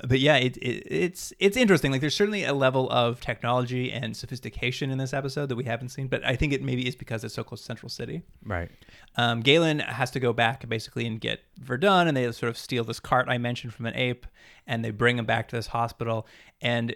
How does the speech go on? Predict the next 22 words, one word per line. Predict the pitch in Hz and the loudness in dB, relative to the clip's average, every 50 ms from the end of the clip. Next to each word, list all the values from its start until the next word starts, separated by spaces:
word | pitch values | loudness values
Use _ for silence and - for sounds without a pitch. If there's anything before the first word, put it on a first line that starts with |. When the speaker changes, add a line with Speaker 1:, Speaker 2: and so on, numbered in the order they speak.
| - _ - | -8 _ -4
Speaker 1:
they've | 135 127 | -2 0
kind | - 170 208 | 2 2 0
of | 226 190 | 2 4
built | - 143 143 | 2 2 4
this | - 143 - | 2 0 -2
cover | - - - 127 123 120 110 | -2 0 0 0 2 0 -2
for | - 123 113 113 | 0 0 0 0
him | 117 110 110 110 | 0 -2 -2 -2
where | 113 110 | -2 -2
he's | 127 123 | -4 -2
gonna | 135 127 | -2 -2
show | 123 - - 123 117 | -2 -2 -2 0 2
up | 117 117 117 - | 2 2 2 0
and | 120 123 | -6 -6
he's | 117 117 110 | -6 -6 -6
gonna | - 120 120 | -4 -6 -4
be | 107 - 117 117 | -4 -4 -4 -4
a, | 113 - - | -4 -4 -2
a | - 127 | -2 -2
visiting | 117 113 120 127 123 131 127 120 117 110 | 0 2 2 2 2 2 2 0 -2 -4
surgeon. | - - - 117 120 113 113 117 117 - - - 127 - - - | -4 -4 -2 -2 -2 -2 -4 -8 -8 -8 -10 -12 -14 -12 -8 -6
Speaker 2:
Mm-hmm. | 117 123 127 113 104 | -2 -2 -2 -2 -2